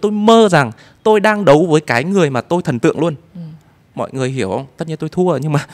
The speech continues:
Speaker 1: <laughs> đó là cái ước mơ của mình đạt được, bởi vì mình vẫn kiên trì mặc dù bị bố mẹ ngăn cấm, bạn bè nói, "Mày giống thằng hâm ấy." Beatbox, khi mà beatbox hay thì không nói, beatbox dở, ôi, eo ơi, kiểu nhìn như một thằng hâm luôn.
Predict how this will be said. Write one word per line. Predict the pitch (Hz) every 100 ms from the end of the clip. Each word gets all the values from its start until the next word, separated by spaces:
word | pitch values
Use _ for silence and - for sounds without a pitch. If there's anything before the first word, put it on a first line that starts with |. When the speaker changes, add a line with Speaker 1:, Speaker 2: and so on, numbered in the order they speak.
| - -
Speaker 1:
<laughs> | - - - _ - - - -
đó | 120 143
là | 190
cái | - 127
ước | 208 220
mơ | 185 170
của | 135
mình | 123
đạt | 107 98
được, | 117 98
bởi | 104
vì | 117 - _ _
mình | 143 151 151
vẫn | 180 220
kiên | 214 196
trì | 170 156
mặc | 135 -
dù | 131 131
bị | 160 135 _ _ _ _ _ _ _ _ _ _ _ -
bố | 127
mẹ | 180 -
ngăn | 143
cấm, | 147 101 101 - -
bạn | 123 -
bè | 123 110
nói, | 98 117 170 -
"Mày | 123 113
giống | - 143
thằng | 151 110 117
hâm | - 262 196 208
ấy." | _ _ _ - - 254
Beatbox, | - 233 262 285 262
khi | - 285
mà | 254
beatbox | 226 254 254 -
hay | - 311 294
thì | 233
không | - 214
nói, | 175 175
beatbox | 254 254 -
dở, | 170 196 107 -
ôi, | - 175 -
eo | 160
ơi, | 175 160 _ _
kiểu | - 113
nhìn | 135 135
như | 185
một | 175
thằng | 165 135
hâm | 156 165
luôn. | 165